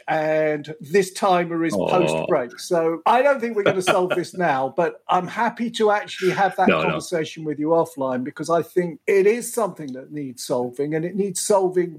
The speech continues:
Speaker 1: once for lots of people rather than lots of times for individual projects. Uh, so maybe that's something we can pick up on afterwards. And certainly if there's anyone listening to this podcast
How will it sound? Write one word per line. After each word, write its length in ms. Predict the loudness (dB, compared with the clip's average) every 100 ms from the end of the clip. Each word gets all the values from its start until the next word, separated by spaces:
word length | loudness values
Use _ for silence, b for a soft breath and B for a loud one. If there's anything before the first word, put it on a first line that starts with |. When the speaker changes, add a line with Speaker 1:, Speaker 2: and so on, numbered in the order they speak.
| 0
Speaker 1:
once 420 | 2 0 -4 -14
for 160 | -6
lots 360 | 0 0 0 -6
of 120 | -14
people 460 | -12 -12 -8 -6 -4
rather 380 | 0 0 0 -2
than 280 | -2 -2 0
lots 280 | -2 -2
of 140 | -14 -8
times 480 | -2 0 0 -6 -12
for 240 | -6 -2
individual 640 | -2 -2 -4 -4 -4 -4 0
projects. 720 | 0 0 -2 -8 -10 -16 -6
Uh, 120 | -6
so 180 | 0 2
maybe 300 | 4 2 2
that's 260 | -2 -4 -4
something 360 | -6 -6 -8
we 100 | -10
can 360 | -10 -10 -12 -14 _ _ _ _ _
pick 240 | -2 0
up 180 | 0 0
on 160 | -2 2
afterwards. 560 | 2 0 -4 -4 -4
And 140 | -6 -4
certainly 540 | 0 2 2 -2 -10
if 100 | -8
there's 180 | -8 -4
anyone 360 | -2 -2 -2 0
listening 440 | 0 0 -6 -6
to 100 | -6 -6
this 220 | -8 -6
podcast 680 | -4 -4 -4 -2 -2 -2